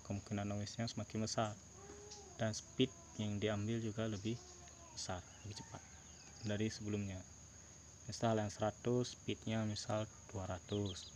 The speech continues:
Tapi di sini, di iso yang tinggi, kemungkinan speed akan naik juga sampai dengan seribu atau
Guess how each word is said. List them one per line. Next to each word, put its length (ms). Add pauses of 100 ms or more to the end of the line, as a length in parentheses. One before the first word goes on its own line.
(600)
Tapi 480
di 560
sini, 560 (240)
di 400 (240)
iso 240
yang 100
tinggi, 460
kemungkinan 400
speed 400
akan 320 (240)
naik 240
juga 320 (960)
sampai 560
dengan 400 (960)
seribu 640
atau 400